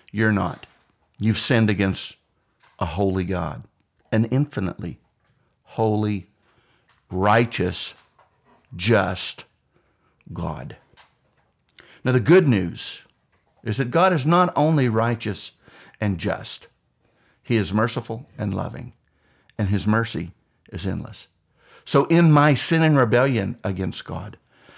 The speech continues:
I come under condemnation. I come under eternal damnation apart from his mercy. Enter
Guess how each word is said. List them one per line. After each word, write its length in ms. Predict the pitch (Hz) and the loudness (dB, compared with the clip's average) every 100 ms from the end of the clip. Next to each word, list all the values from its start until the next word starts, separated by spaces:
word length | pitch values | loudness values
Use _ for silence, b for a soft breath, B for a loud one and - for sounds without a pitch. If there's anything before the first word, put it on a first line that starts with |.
| B | B
I 160 | - 117 | -2 -2
come 320 | - 123 113 | 0 0 2
under 240 | 107 104 | 2 0
condemnation. 1000 | - 101 101 95 92 87 90 - 82 82 - _ _ _ _ _ _ _ _ _ _ _ _ _ _ _ - | -2 -2 0 0 0 -2 -4 -8 -10 -10 -16 _ _ _ _ _ _ _ _ _ _ _ _ _ _ _ -2
I 180 | 113 | 0
come 380 | 120 135 127 120 123 | 2 2 2 2 4
under 520 | 151 147 98 - - _ _ _ _ _ - | 4 4 2 -4 -10 _ _ _ _ _ -6
eternal 640 | 104 - 110 104 92 92 - _ - | -6 -4 -2 0 0 -4 -10 _ -12
damnation 800 | 110 95 92 87 90 - 78 80 _ _ _ _ _ _ _ _ _ _ _ _ _ _ | -4 -4 -2 -4 -6 -8 -10 -12 _ _ _ _ _ _ _ _ _ _ _ _ _ _
apart 400 | - - 101 107 | -10 -8 -8 -8
from 220 | - 92 | -6 -6
his 140 | 90 85 | -6 -6
mercy. 420 | 92 87 - 107 - _ _ _ _ _ _ _ _ _ _ _ _ _ _ _ _ _ _ _ _ _ _ _ _ _ _ _ _ _ _ _ _ _ _ | -8 -8 -12 -16 -18 _ _ _ _ _ _ _ _ _ _ _ _ _ _ _ _ _ _ _ _ _ _ _ _ _ _ _ _ _ _ _ _ _ _
Enter 520 | 127 131 131 120 120 | 0 0 2 -2 -2